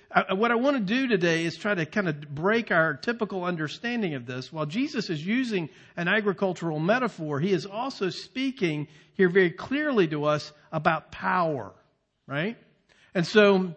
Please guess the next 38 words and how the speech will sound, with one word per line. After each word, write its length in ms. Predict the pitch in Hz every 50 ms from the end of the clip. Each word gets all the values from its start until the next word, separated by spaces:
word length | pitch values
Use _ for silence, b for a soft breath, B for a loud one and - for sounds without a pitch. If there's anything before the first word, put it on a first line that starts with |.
| - _ _ _ _ _ _ _ _ - _ -
first 280 | - - 269 285 269 -
century 320 | 339 294 - - 254 208
Jewish 380 | 165 147 208 247 254 240 - -
people 440 | - 180 165 131 - 156 160 151 b b b b b
would 100 | - 214
have 80 | 220 208
had 180 | 208 220 240 240
a 60 | 226
more 240 | 190 180 190 202 196
nuanced 440 | 196 185 185 185 190 202 196 -
view. 300 | - 175 202 302 320 320
They 160 | 175 165 180 233
w-, 200 | 254 240 - B B B B
they 100 | - 202
would 140 | 254 285 269
have 140 | 240 190 226
understood, 1080 | 214 214 233 233 262 247 - - - - - 294 302 233 170 156 160 180 202 196 - b b b b b b
uh, 180 | 165 180 185 196
it 80 | 214 220
would 140 | 202 214
have, 280 | 214 202 202 202 175 151
uh, 380 | 233 - 208 190 175 - 208 202 -
that 300 | 202 196 180 180 190 185
it 120 | 190 175
was 200 | 185 185 175 -
probably 520 | - - 240 247 254 247 226 190 196 185 180
not 220 | 196 214 254 254
uncommon 800 | 254 233 202 - - 226 233 269 285 247 196 180 180 196 214 208
for 320 | - _ 185 165 165 160
Herod, 580 | 160 180 208 220 254 294 294 233 185 202 262 285 - _ _ _ _ _ _ _ _ _ _ _
and 160 | 147 143 147 151
we 100 | 165 170
know 220 | 185 202 214 208
he's 280 | 190 214 220 220 196 226
not 180 | 220 208 196
a 40 | 190
good 220 | 165 165 147 131
guy, 400 | 120 127 110 107 117 127 147 190